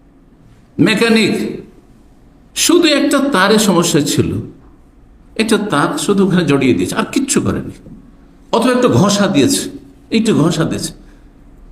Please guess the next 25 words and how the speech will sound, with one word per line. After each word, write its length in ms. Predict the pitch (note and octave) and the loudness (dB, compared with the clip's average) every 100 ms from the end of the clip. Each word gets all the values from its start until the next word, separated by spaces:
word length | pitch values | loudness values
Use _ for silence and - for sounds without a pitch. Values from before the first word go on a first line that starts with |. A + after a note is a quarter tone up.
| - - - | -20 -20 -2
কিন্তু 520 | G#3 A3 G#3+ A3 E3 | 2 4 4 2 2
তার 120 | G3 | 0
সামনে 420 | F#3+ - G#3+ G#3+ A3 | 2 2 2 2 2
যদি 260 | G#3+ A3 | 2 2
করে 300 | G3 F#3+ F3 F3+ | 2 2 0 -2
তো 60 | |
কেমন 320 | E3+ F3+ F#3+ G3 | -2 -2 0 2
করে 140 | G3 | 2
তার 180 | F#3+ F#3 | 0 -2
কাছে 180 | F#3+ F#3 | -2 -2
পাঁচশো 260 | F#3 G3 | -2 0
টাকা 160 | F3 E3 | 0 0
চাই? 300 | E3 D3+ C#3+ | 0 2 2
বলছে, 340 | D#3 D#3 F3 | 0 0 0
"না, 160 | E3+ E3+ | 0 2
একদিনে 400 | D#3 D#3 E3 D#3+ | 0 0 0 2
হবে 240 | D#3+ C#3+ | 2 2
না, 100 | C#3 | 0
আমার 140 | C3+ C#3 | -2 -2
কাছে 160 | D3 | -2
অনেক 220 | C3+ D#3+ | 0 0
কাজ 200 | F3+ G3 | -2 -2
আছে, 160 | G3+ F#3+ | -2 -2
কালকে 280 | E3 C#3+ F#2 | -2 -2 -4
আসো।" 260 | - - | -8 -12